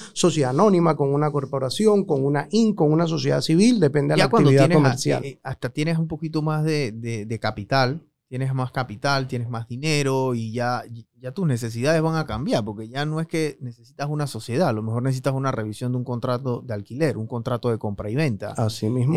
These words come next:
Speaker 2: eh,
Speaker 1: es.
Speaker 2: un contrato de, qué sé yo, este, de, para tus empleados, para, para tus colaboradores. O sea, que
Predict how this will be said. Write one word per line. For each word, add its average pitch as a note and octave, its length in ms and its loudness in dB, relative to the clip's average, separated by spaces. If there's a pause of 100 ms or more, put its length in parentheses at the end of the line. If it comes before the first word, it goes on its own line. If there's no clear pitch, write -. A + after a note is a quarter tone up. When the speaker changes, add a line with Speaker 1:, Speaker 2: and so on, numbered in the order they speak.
Speaker 2:
eh, F3+ 60 2
Speaker 1:
es. - 40 0
Speaker 2:
un C3 120 -2
contrato A#2+ 760 -2
de, G2+ 400 -6 (360)
qué A2 60 -8
sé A2+ 220 -2
yo, A2+ 420 0
este, G2+ 380 -4
de, G#2 880 -8
para G#2+ 220 -8
tus G2+ 180 -10
empleados, A2 640 0
para, G#2 280 -6
para G#2 140 -8
tus A#2 140 -10
colaboradores. G#2 880 -2
O A2+ 40 -12
sea, A2 260 -4
que A2 340 -12